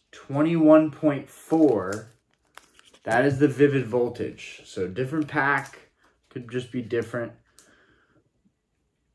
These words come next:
We get twenty-two. Was this one twenty-two? And this one was twenty-two point one. So we got twenty-two point one,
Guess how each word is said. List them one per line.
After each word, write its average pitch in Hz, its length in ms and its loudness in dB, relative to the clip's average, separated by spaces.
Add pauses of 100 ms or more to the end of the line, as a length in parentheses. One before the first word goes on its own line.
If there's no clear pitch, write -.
(260)
We 120 120 -14
get 110 280 -8
twenty-two. 151 1200 4 (480)
Was 123 140 -10
this 131 180 -10
one 135 120 -4
twenty-two? 135 800 -6 (2250)
And 110 180 -14
this 127 220 -10
one 131 160 -6
was 117 160 -12
twenty-two 131 680 -6
point 123 500 -8
one. 104 540 -4 (600)
So - 80 -12
we 120 80 -4
got 120 200 -2
twenty-two 139 540 -2
point 135 420 -8
one, 143 500 -4